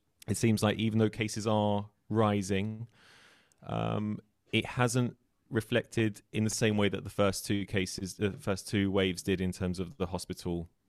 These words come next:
Uh, people are getting admitted, but they're not, they're not coming into intensive care as readily. Uh, we are still getting them, but I, I, and, and my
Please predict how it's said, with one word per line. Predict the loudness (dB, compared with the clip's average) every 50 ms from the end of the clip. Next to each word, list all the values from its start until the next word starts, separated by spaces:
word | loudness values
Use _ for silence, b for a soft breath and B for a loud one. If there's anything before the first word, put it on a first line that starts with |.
| _ _
Uh, | -8 -4 -2 -2 -2 -2 -2 -2 -4 -6 -8 -14 _ _ _ _ -6
people | -4 -4 -2
are | 0
getting | 0 2 2
admitted, | 0 0 2 0 0 0 0 0
but | 0 2 2
they're | 4
not, | 4 6 4 4 2 -2 -8 -4
they're | -2 0
not | 0 0
coming | -2 -2 -2 -2
into | -2 -2 -2 -2 -4
intensive | -4 -4 -4 -6 -4 -6 -10 -8
care | -4 0 2 4 4 4 2 0 -4 -8 _ _ _ _ _ _
as | -4 -2 0
readily. | 0 0 0 0 0 -2 -4 -6 _ _ _ _
Uh, | -10 -8 -6 -4 -2
we | 2 2 2
are | 2
still | 2 2 0 2
getting | 2 2 2 2 0 0
them, | 0 0 -2 -4 -6 _ _ _ _ _ _ _ _ _ 2
but | 4 4 4 2 0 -6 -12 -16 b b b b b b b b b b b
I, | 0 0 2
I, | 2 0 2 2 2
and, | 2 2 2
and | 2 2 2 2 0 -2 -4
my | -2 0 2 4 4 4 4 4 2 0